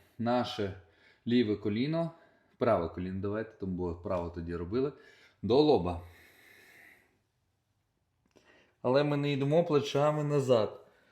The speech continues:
Ми повинні навантажувати наші, наші руки. Тримаємо, тиснемо руками.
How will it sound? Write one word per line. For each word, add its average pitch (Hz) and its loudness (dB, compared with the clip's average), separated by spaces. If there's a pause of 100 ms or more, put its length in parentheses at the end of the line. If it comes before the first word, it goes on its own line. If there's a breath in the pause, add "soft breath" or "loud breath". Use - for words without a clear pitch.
(140 soft breath)
Ми 131 -4
повинні 147 0
навантажувати 131 4
наші, 123 -4 (840 soft breath)
наші 131 0
руки. 123 0 (4000 soft breath)
Тримаємо, 131 -2 (1120)
тиснемо 123 -2
руками. 104 -4